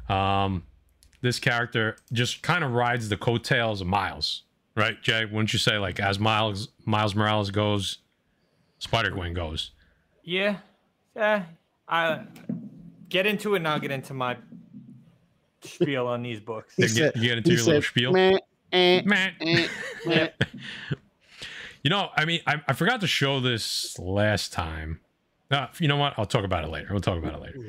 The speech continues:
Speaker 3: Mm.
Speaker 1: Uh, so this one has a little bit, obviously you can just see from the graphs, it's got one huge spike,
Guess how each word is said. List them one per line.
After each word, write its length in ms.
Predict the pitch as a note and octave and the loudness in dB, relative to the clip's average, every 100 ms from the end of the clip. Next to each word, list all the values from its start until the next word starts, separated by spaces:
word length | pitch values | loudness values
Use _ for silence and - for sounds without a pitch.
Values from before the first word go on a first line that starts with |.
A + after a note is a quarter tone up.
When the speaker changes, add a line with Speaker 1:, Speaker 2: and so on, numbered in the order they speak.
| G2+ - - - - | -16 -18 -20 -20 -2
Speaker 3:
Mm. 420 | A2 G#2+ G#2 G#2 F#2+ | 0 2 2 0 -2
Speaker 1:
Uh, 20 | - _ _ _ _ _ - | -6 _ _ _ _ _ -4
so 420 | - B2+ B2+ - _ _ - | 0 2 0 -4 _ _ -4
this 420 | A#2+ F#3 A#3+ - | 2 2 2 2
one 180 | A#3 D#3 | 2 4
has 200 | D#3+ B2+ | 2 2
a 60 | |
little 240 | C3 D#3 D3 | 2 2 2
bit, 160 | D3 G#2+ - | -2 -2 0
obviously 340 | A#2+ A2+ A2 | 0 2 0
you 80 | G#2 | 0
can 60 | |
just 120 | G2+ - | 0 0
see 120 | G#2 | 0
from 140 | G2 | 2
the 60 | F2 | 2
graphs, 500 | G#2 G#2+ E2+ - - | 2 2 -2 -10 -8
it's 140 | B2 - | -6 0
got 160 | C3+ G#2 | 0 0
one 200 | B2 A2 | 0 0
huge 340 | C3 A#2 - | -2 -2 -4
spike, 400 | - E2+ D#2 | -2 -2 -4